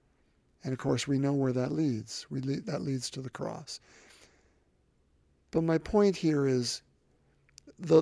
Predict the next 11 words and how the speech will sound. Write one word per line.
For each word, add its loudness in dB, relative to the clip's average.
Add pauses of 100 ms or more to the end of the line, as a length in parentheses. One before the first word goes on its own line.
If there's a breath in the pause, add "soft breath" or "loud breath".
the 4
line, 4
almost 2
a 4
throwaway 4
line -2
that -4
he -2
says -4
to -10
Mary, -8